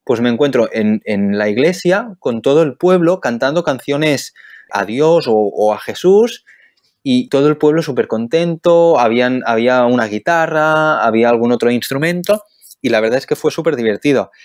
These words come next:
Y fue brutal porque me dijeron, "¿No has cenado?". Y yo, "Sí, sí, tengo aquí un poco de comida", que no sé si tendría, pues, unas galletas y, y un,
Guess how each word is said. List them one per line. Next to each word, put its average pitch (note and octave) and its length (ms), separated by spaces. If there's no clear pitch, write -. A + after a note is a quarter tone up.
Y A2 320
fue C3 200
brutal D#3 360
porque G#2+ 600
me A#2 180
dijeron, A#2 360
"¿No C3 60
has C3+ 120
cenado?". F3 360
Y C#3 100
yo, A#2+ 120
"Sí, F3+ 140
sí, F3+ 160
tengo E3 220
aquí D#3 440
un C#3+ 100
poco D3 220
de C#3 100
comida", A#2+ 400
que G2 120
no G2+ 80
sé - 160
si - 140
tendría, G2 360
pues, F2+ 240
unas G#2+ 260
galletas A#2 560
y, G2+ 160
y G2 380
un, G2+ 180